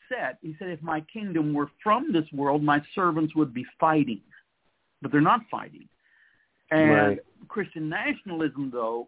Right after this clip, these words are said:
Speaker 1: comes along and says, "Oh, no, no, no. Uh, the kingdom of Christ is indeed from this world." So that in the end, Christian nationalism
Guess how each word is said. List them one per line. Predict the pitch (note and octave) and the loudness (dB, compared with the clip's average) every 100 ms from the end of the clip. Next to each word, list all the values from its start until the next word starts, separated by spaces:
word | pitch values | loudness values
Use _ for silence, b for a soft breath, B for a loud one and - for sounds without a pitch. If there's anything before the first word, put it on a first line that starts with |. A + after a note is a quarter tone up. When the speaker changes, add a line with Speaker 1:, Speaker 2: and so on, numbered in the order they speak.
| - | -8
Speaker 1:
comes | E3+ D3+ | -8 -6
along | D#3 D#3 | -6 -6
and | D3+ | -6
says, | C#3 | -4
"Oh, | F#3 | -2
no, | C4 C#4 | -2 -2
no, | B3+ | -4
no. | A3 - _ _ _ - | -8 -10 _ _ _ 0
Uh, | D#3 | 2
the | D#3+ - | 0 -4
kingdom | G#3+ A3 G3 | -2 0 0
of | F#3 | 0
Christ | - G3 F3 D#3+ _ | 2 2 2 -4 _
is | G3 B3+ C#4 D#3 _ _ _ | -4 0 -2 -4 _ _ _
indeed | E3 E3 D#3 D#3+ C#3+ - | -2 0 2 2 0 2
from | D3+ C3 | 2 2
this | C3+ - | 0 -4
world." | C3 C#3 A#2+ - - | -6 -4 -4 -10 -2
So | E3 | 2
that | D#3 C#3+ | 2 0
in | E3 G#3 | -2 -2
the | G#3+ G3 A#3 | -2 -2 -4
end, | G#3 | -4
Christian | - G#3+ - D#3 D#3 | -4 -6 -4 -4 -2
nationalism | F3 G#3 G#3+ D3+ C3+ B2+ C#3 | -2 -4 -4 -6 -4 -6 -6